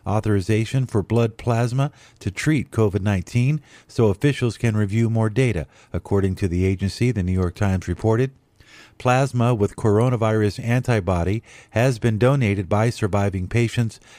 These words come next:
but clinical trials haven't shown it can do much to fight the virus. Last week, the National Institutes of Health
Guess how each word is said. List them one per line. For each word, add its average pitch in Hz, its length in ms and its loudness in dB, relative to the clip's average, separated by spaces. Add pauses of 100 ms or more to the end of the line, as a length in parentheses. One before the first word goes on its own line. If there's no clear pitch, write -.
(120)
but 90 160 0
clinical 151 420 2
trials 101 460 0
haven't 110 320 0
shown 113 460 0
it 101 100 -6
can 101 160 -2
do 107 160 2
much 113 380 0 (240)
to 127 80 2
fight 101 260 2
the 104 80 -2
virus. 101 540 0 (400)
Last 101 340 0
week, 104 200 0
the 92 80 0
National 104 520 2
Institutes 113 600 0
of 92 80 0
Health 113 280 0